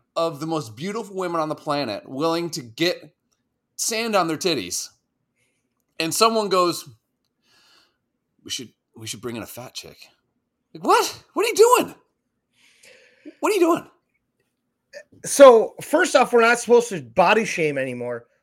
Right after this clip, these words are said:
Speaker 2: but yeah, we're supposed to promote an unhealthy lifestyle.
Speaker 1: Sure.
Speaker 2: Which
Speaker 1: Yeah.
Speaker 2: fucking side are you on? Which one do you want?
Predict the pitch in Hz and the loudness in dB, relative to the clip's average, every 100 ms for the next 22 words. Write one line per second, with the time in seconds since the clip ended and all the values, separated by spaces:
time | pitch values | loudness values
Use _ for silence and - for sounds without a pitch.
0 | - 185 208 220 220 214 233 233 - - | -6 0 2 4 2 2 2 2 0 -4
1 | - 214 185 190 240 - 196 180 180 185 | -6 -4 4 6 4 2 -4 -2 -4 0
2 | 196 190 185 165 160 - 123 98 _ _ | -2 -2 -2 -2 -2 -4 -12 -14 _ _
3 | - - 185 - - 165 165 294 - 151 | -14 -6 -6 -6 -14 -6 2 2 2 -4
4 | 113 - 294 302 311 302 - 285 269 269 | -4 -4 -6 -4 -6 -6 -4 0 2 2
5 | 208 - 208 233 226 220 220 190 185 147 | 0 -10 -4 -2 -2 -6 -8 -10 -8 -6
6 | 180 - 302 285 294 240 254 | -6 -6 -6 -4 -4 -4 -8